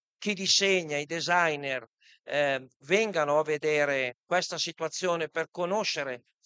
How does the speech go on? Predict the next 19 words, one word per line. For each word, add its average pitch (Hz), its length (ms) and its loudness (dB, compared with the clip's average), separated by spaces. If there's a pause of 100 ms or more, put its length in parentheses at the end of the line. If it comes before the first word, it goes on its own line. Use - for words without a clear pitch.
(160)
Io, 190 140 0
per 190 140 -4
esempio, 190 540 0
prima 196 280 -4
girando 196 520 2
ho 196 40 2
visto 180 280 -6
delle 175 180 -2
cose 175 300 2
nuove, 190 480 8
quindi 170 360 -8 (540)
qui 202 160 -14
ci 156 140 -10
sono 208 240 2
aziende 208 420 0
che 185 240 -4
tecnologicamente 196 1160 4
portano 208 400 0
avanti 170 460 2